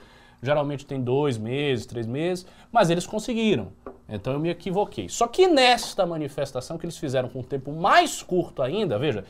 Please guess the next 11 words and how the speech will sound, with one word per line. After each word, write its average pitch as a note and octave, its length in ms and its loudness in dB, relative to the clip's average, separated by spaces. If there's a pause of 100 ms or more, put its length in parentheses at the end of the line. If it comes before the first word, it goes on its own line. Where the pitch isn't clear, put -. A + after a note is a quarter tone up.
(360)
eles E3+ 200 -2
fizeram D3+ 520 0 (340)
do C#3 160 4
dia D3 420 6 (200)
vinte E3+ 460 0
e B3 40 2
nove A#3 460 10
para B3 240 8
o A#3 40 0
dia G3+ 240 0
três - 1040 -4